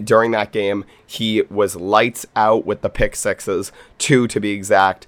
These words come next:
The first one jumped right in front of it. The dude clearly has a knack for the end zone, very quick.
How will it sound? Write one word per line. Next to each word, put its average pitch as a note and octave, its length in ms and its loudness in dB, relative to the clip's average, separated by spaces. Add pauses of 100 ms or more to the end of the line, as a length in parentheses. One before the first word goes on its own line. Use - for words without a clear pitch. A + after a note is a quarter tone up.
(160)
The A#2 80 -4
first B2 340 2
one A2+ 240 -2
jumped A2+ 340 0
right A#2 280 0
in B2 140 -6
front A2+ 200 -4
of G#2+ 80 -2
it. G#2 200 -6
The A#2+ 100 -2
dude A#2 480 -2
clearly A#2+ 420 2
has G#2+ 160 0
a A2 60 -2
knack G#2+ 320 2
for - 80 -10
the A2 120 -2
end G2 180 -2
zone, G#2 260 -4 (240)
very A#2 280 6
quick. G2 440 -6